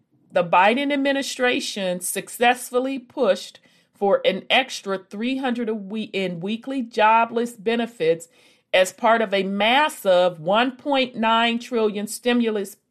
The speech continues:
pa-, plan passed in March. Okay, so remember we talked about the stimmy? This is really how this series all started.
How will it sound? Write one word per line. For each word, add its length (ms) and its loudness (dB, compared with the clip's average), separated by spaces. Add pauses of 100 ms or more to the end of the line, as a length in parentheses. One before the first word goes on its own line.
(220)
pa-, 460 2 (140)
plan 380 -2
passed 480 0
in 160 -6
March. 560 2 (1900)
Okay, 180 0
so 160 -2
remember 360 -2
we 140 -2
talked 380 4
about 440 2
the 80 -4
stimmy? 800 0 (1200)
This 300 -8
is 140 -14
really 280 4
how 180 6
this 240 -4
series 760 -2
all 220 6
started. 760 4